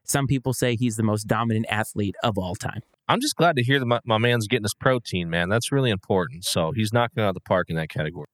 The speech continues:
Speaker 1: I agree. He has a full balanced diet, but I just can't even imagine. By the way, he has the record of seventy-six hot dogs in ten minutes.
Speaker 2: Woo!
Speaker 1: Yeah, think about that. That's seven point six hot dogs a minute.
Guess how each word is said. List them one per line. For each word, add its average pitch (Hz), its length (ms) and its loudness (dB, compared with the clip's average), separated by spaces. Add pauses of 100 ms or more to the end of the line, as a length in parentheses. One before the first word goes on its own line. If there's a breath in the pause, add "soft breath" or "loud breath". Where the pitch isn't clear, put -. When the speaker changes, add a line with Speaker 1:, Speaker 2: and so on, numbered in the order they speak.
Speaker 1:
I 101 80 0
agree. 90 400 -2
He 127 80 2
has 113 200 0
a 107 120 2 (100)
full 165 160 2
balanced 120 480 0
diet, 101 400 0
but 104 160 2
I 104 80 2
just 110 240 -2
can't 131 220 0
even 120 160 0
imagine. 107 560 2
By 120 120 2
the 131 80 0
way, 107 220 2
he 143 220 0
has 139 300 0
the 135 120 0
record 110 480 0 (100)
of 98 140 -2
seventy-six 143 1040 -2
hot - 260 -2
dogs 76 440 -6 (180)
in 98 160 2
ten 95 260 -2
minutes. - 380 -10 (100)
Speaker 2:
Woo! 381 360 6 (340)
Speaker 1:
Yeah, 143 140 2 (100)
think 170 140 0
about 110 160 0
that. 101 160 2
That's - 180 0
seven 151 300 2
point 139 240 0
six 135 220 -2
hot 120 200 0
dogs 104 480 0 (240)
a 110 80 2
minute. 92 480 -4